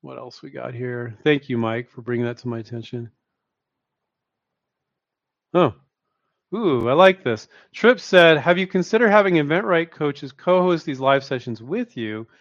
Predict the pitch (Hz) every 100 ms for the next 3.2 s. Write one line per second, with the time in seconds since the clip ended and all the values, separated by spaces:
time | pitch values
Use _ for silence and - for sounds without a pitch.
0 | _ _ _ 156 170 175 - 190 208 185
1 | 165 185 185 127 104 101 _ _ _ _
2 | 170 - 262 302 302 285 262 240 208 226
3 | 220 -